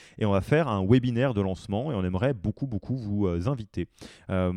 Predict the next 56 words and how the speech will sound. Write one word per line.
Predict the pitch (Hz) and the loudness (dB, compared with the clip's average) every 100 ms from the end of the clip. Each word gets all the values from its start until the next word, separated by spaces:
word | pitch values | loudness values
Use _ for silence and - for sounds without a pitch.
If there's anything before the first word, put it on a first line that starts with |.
| - | -2
au | 131 | -2
programme, | 117 131 143 139 | 2 4 4 4
donc, | 104 | 0
on | 101 | 0
va | 95 | 0
présenter | - - - 131 110 110 - 127 127 - | 0 -2 4 4 4 -2 0 2 2 -2
cette | - 98 | -6 -4
nouvelle | 107 104 101 | 0 2 2
formation. | - 95 95 - 131 151 | 0 0 -2 -2 -4 -2
Vous | 95 | 0
allez | 92 | 2
voir | 90 98 | 2 0
qu'on, | - 87 87 87 - | -4 -10 -10 -12 -12
on, | 87 82 80 85 | -10 -10 -10 -10
on | 92 | -10
prend | - 92 | -4 -2
des | 90 | 0
approches | 92 - 107 - | 0 0 -2 -2
qui | - | -8
sont | - 95 - - | -10 -12 -14 0
assez | 135 - - 139 | 2 2 -2 -4
différentes | 123 113 113 117 104 | -4 -6 -4 -4 -4
de | |
ce | 92 | -6
qui | - 101 | -8 -12
se | - | 0
fait, | 117 113 - - - - | 2 2 -2 -20 -10 -2
euh, | 92 | 0
pour | - 90 | 2 0
viser | 87 98 90 104 | 0 -2 2 2
un | 101 90 | 2 -2
impact | 90 101 101 - 85 - | -2 0 0 -2 -6 -6
qui | - 85 82 87 | -14 -10 -2 -2
est | |
encore | 87 - 104 92 - | -2 2 2 0 2
hors | 127 113 | 2 4
norme | 117 117 104 87 | 4 4 2 -2
par | 98 | -2
rapport | 87 87 104 101 92 | -2 0 2 0 0
à | 85 82 82 | -2 -2 -4
ce | |
qu'on | - 92 87 | -8 -8 -4
a | 90 | -2
fait | - 104 | 0 0
jusqu'à | 95 - 92 | 0 -2 -6
présent | - 92 98 101 | -2 -2 -2 -2
et | |
ce | 82 | -6
qu'on | 92 87 | -6 -4
a | |
vu | 85 101 120 - - - | -4 -2 -4 -4 -14 -2
dans | 101 | 2
les | 95 | 2
autres | 101 | 0
formations, | 101 95 92 - 101 101 | -2 -2 -4 -6 -8 -4
euh, | 87 | -4